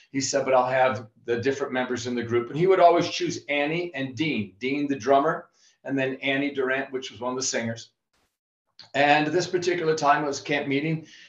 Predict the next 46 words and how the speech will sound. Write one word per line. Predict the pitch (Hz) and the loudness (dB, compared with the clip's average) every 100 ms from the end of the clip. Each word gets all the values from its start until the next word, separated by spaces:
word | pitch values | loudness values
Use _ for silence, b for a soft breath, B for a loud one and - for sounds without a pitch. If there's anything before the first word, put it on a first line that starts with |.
| B | B
and | 147 | 2
I | 143 | 4
was | 156 175 | 4 2
standing | - 165 165 | 0 0 2
behind | 151 151 160 | 2 2 2
him | |
because | 160 160 147 | -2 -2 -2
he | 151 | 0
was | 156 113 | -2 0
wobbling | 127 135 143 143 | 2 4 4 2
at | 127 117 | -2 -4
the, | 104 - | -8 -4
at | 123 - | -4 -4
the | |
platform, | - 139 135 - 120 113 120 | 0 2 2 -2 -4 -4 -4
you | 117 | -4
know, | 117 | -4
at | 117 | -2
the | - - | -4 -6
podium. | - 123 123 117 131 - b b b b b | -4 -2 -2 -4 -6 -12 b b b b b
Um, | 139 139 139 143 143 | 2 4 2 0 -4
and | 131 135 135 139 139 - _ | -4 -4 -2 -4 -4 -8 _
so | - - 156 139 113 - | -16 -4 2 2 2 -2
he | 131 - 190 | -12 -8 -2
didn't | 165 160 147 | 0 0 0
know | 147 143 | 2 4
I | 135 | 4
was | 127 117 - | 0 -4 -4
there. | 120 117 160 190 - _ _ _ _ _ _ | -2 0 0 -2 -10 _ _ _ _ _ _
And | 123 127 | -8 -2
yet | 131 131 | 0 0
there's, | 156 143 - - | 0 -2 -2 -6
you | |
know, | 180 110 110 - | -4 -4 -6 -6
ten, | 156 139 - | -6 -6 -6
a | 143 | -8
full | - 175 | 0 0
capacity, | 123 143 139 143 - 123 110 | 0 -4 -2 0 -2 -6 -6
ten | 110 139 135 | -4 -4 0
thousand | 127 120 113 | -2 0 -4
people | 110 131 131 | -6 -6 -4
or, | 113 117 117 117 | -6 -4 -6 -6
or | 127 113 | -4 -4
more | 113 135 120 113 | 0 0 2 2
at | 113 107 | -2 -4
that, | 110 - | -6 -8